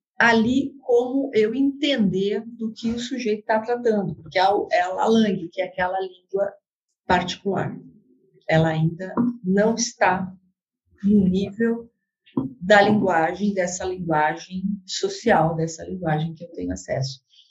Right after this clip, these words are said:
Veja bem, apesar de eu ter acesso a essa linguagem,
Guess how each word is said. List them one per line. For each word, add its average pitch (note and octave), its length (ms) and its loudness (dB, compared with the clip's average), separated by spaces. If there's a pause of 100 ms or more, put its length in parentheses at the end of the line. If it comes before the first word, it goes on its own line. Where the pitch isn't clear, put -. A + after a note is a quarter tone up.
(220)
Veja G3+ 200 4
bem, G3 280 2
apesar G#3+ 360 4
de D4 80 2
eu C#4+ 80 0
ter B3+ 100 0
acesso G3 540 -2
a F#3 120 0
essa F#3 260 -2
linguagem, F3 800 0